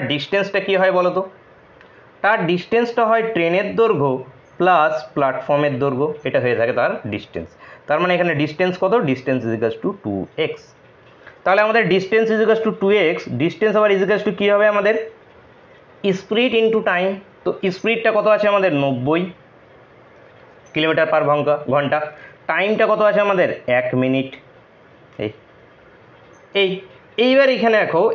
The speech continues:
এইখানে আমাদের কি? এটা আছে কিলোমিটার per ঘন্টায়, আমাদের অ্যান্সার চাওয়া হয়েছে মিটারে। তাহলে মিটারের চাওয়ার জন্য আমরা কী করবো? মিটার per সেকেন্ড। মিটার মানে কি? তাহলে টাইমটাকে যেটা আছে আমাদের কী করে নিতে হবে? মিনিট।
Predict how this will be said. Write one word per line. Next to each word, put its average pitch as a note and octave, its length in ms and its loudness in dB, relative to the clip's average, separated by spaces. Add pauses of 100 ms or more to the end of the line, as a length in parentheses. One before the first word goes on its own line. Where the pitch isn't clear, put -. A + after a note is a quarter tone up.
(100)
এইখানে G#3+ 240 2
আমাদের G#3+ 220 0
কি? D#3+ 80 2 (200)
এটা G3+ 160 2
আছে G#3 200 0
কিলোমিটার D#3 420 2
per F#3 200 2
ঘন্টায়, G#3 340 0 (460)
আমাদের F#3+ 280 2
অ্যান্সার E3 380 0
চাওয়া C3 200 2
হয়েছে C3+ 240 0 (120)
মিটারে। F2+ 340 -6 (720)
তাহলে D3+ 240 2
মিটারের G3 300 2 (280)
চাওয়ার F3 260 4
জন্য F#3 180 2
আমরা F3+ 180 0
কী F#3+ 60 2 (240)
করবো? D#3+ 200 2 (100)
মিটার E3 240 -2
per F3+ 100 2 (100)
সেকেন্ড। E3+ 260 -2 (540)
মিটার D#3 240 0
মানে D3 160 2
কি? A#2 80 0 (140)
তাহলে D3 180 2 (120)
টাইমটাকে E3+ 440 0
যেটা E3+ 180 0
আছে E3+ 140 -2
আমাদের E3 200 -2
কী E3+ 140 -4
করে F3+ 160 2
নিতে E3 200 2
হবে? G#2+ 160 0 (560)
মিনিট। F3 240 -2